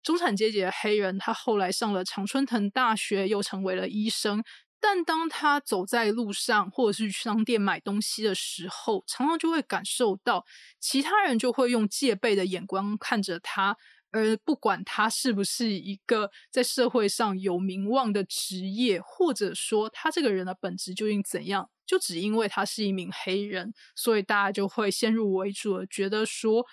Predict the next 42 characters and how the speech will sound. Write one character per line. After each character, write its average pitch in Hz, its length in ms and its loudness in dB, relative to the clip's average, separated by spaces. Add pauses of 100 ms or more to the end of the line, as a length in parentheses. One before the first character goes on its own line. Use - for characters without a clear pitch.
(120)
他 - 180 0
是 294 340 2
比 190 200 -8
较 226 180 2
有 190 140 2
可 190 160 -6
能 170 220 -6
去 208 160 -6
犯 196 260 -2
罪 185 480 -2
的。 262 220 -8 (680)
所 359 240 2
以 302 60 2
在 311 160 2
这 285 180 2
些 269 300 2
比 170 160 -8
较 214 320 0
里 180 220 -4
面， 202 280 0
其 214 220 -2
实 233 140 2
我 208 120 2
们 185 120 -4
就 214 160 2
可 226 180 -2
以 190 100 0
看 190 360 -2
到， 196 420 -2
啊， 208 180 2 (200)
这 233 120 0
个 208 120 4
社 220 240 2
会 220 180 2
跟 202 180 0
人 190 160 0
心 202 200 0
真 214 160 2
的 214 100 0
很 196 180 -6
复 208 300 -4
杂。 185 340 -4